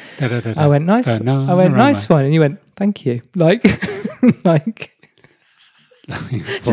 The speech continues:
Speaker 1: what?
Speaker 2: in the typical way you do.
Speaker 1: What?
Speaker 2: Thank you. Like, you know, yeah, I'm really proud of my,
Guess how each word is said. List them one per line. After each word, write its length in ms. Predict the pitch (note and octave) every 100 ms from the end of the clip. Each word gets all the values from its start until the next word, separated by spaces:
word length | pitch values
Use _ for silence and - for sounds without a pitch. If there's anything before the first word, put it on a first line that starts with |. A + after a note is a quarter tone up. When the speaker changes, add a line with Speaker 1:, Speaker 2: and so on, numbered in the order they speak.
| A3
Speaker 1:
what? 20 | F#3+
Speaker 2:
in 60 |
the 100 | F#3
typical 480 | F3 E3+ E3+ E3 F3
way 140 | F#3
you 160 | F3+ F#3+
do. 340 | G#3+ G#3 D#3 D3+ _ _ _ _ _ _ -
Speaker 1:
What? 220 | D3 B2
Speaker 2:
Thank 360 | G2 G2+ G#3+ -
you. 200 | C#3 C3 F#3
Like, 400 | D#3+ F3+ - _ _
you 100 | E3+
know, 240 | C#3+ C#3 F#3 -
yeah, 120 | E3
I'm 100 | D#3+
really 200 | E3+ F#3+
proud 320 | - G#3+ G3+
of 160 | E3+ D#3
my, 260 | D3+ E3+